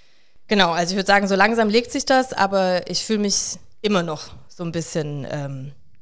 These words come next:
komisch auf jeden Fall, wenn ich mir überlege, dass wir jetzt einen C-D-U-Bürgermeister haben. Aber da vielleicht auch mal die Frage an euch zurück, wie ging's euch denn damit? Ihr seid ja auch beide sehr, ähm, politisch involviert.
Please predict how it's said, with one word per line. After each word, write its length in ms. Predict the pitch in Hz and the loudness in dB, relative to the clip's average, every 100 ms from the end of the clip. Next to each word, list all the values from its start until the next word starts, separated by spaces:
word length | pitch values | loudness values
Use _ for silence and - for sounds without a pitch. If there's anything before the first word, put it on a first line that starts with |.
| - | -4
komisch 320 | 240 233 214 | -2 0 -2
auf 160 | 196 196 | -4 -4
jeden 240 | 196 185 | -4 -6
Fall, 420 | 180 180 170 170 | -4 0 2 2
wenn 140 | 165 165 | 0 -2
ich 100 | 170 | -2
mir 80 | 160 | -4
überlege, 380 | 160 156 156 | -2 -2 -2
dass 160 | 160 - | -4 -4
wir 80 | 160 | -8
jetzt 160 | - | -6
einen 80 | 160 | -8
C-D-U-Bürgermeister 880 | - 160 175 156 151 143 139 - 143 | -8 -8 -8 -8 -8 -6 -8 -8 -10
haben. 340 | 143 147 190 - - - - - - - | -8 -8 -8 -10 -18 -20 -20 -20 -20 -10
Aber 200 | - 165 | -2 2
da 140 | 165 180 | 4 4
vielleicht 240 | 202 185 | 4 2
auch 140 | 170 196 | 2 0
mal 100 | 185 | 0
die 80 | |
Frage 300 | 175 180 185 | 0 0 0
an 80 | 180 | 0
euch 160 | 180 - | -2 -4
zurück, 280 | 180 196 - | -8 -8 -6
wie 60 | |
ging's 280 | 180 170 - | -6 -6 -2
euch 240 | 170 233 - | 0 0 -2
denn 160 | 156 | -2
damit? 420 | 156 160 175 - | -2 -2 -4 -6
Ihr 180 | 170 165 | -4 -2
seid 220 | 156 165 | -2 -4
ja 100 | - | -4
auch 120 | 123 - | -6 -6
beide 280 | 156 156 | -6 -4
sehr, 460 | 156 156 151 151 151 - | -6 -4 -4 -6 -8 -12
ähm, 420 | 160 147 147 151 147 - - - - | -10 -8 -6 -8 -12 -18 -20 -20 -20
politisch 540 | - 180 180 170 175 - | -8 -4 -2 -4 -4 -4
involviert. 560 | 175 165 151 156 151 | -4 -4 -2 -4 -6